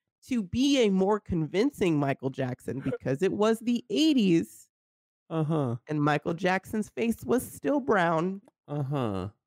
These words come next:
Speaker 1: he wanted to just seal, make sure that he really went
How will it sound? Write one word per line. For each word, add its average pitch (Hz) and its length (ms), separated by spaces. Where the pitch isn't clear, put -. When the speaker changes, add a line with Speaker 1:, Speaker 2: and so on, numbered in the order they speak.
Speaker 1:
he 226 140
wanted 214 600
to 196 500
just 190 260
seal, 240 960
make 302 260
sure 254 300
that 220 180
he 208 120
really 185 360
went 170 380